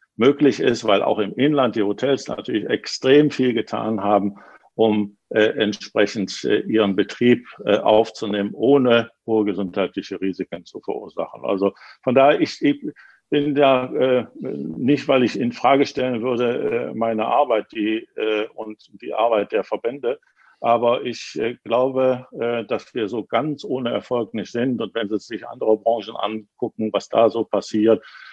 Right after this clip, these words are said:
äh, so viel, äh, besser sehen die dann auch nicht aus.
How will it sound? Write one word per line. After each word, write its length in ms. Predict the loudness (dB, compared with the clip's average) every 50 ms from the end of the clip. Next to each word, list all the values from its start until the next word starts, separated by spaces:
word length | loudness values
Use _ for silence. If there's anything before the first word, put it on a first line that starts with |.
| -20 -18 _
äh, 420 | -4 0 4 6 6 6 6 4 2 -2 -6 _ _ _ _ 0
so 120 | 2 2
viel, 500 | 4 4 6 6 8 6 6 4 0 -6 -12 -8 -2
äh, 340 | 0 2 2 4 2 2 0 -4 -8
besser 640 | -12 -14 -4 0 2 2 4 4 4 4 4 2 0 -4
sehen 260 | -4 -2 -2 0 0
die 140 | 0 0 2
dann 240 | 2 2 0 0
auch 240 | 0 0 0 0 0
nicht 220 | -4 -6 -6 -4 -2
aus. 460 | 0 2 2 2 0 -2 -6 -12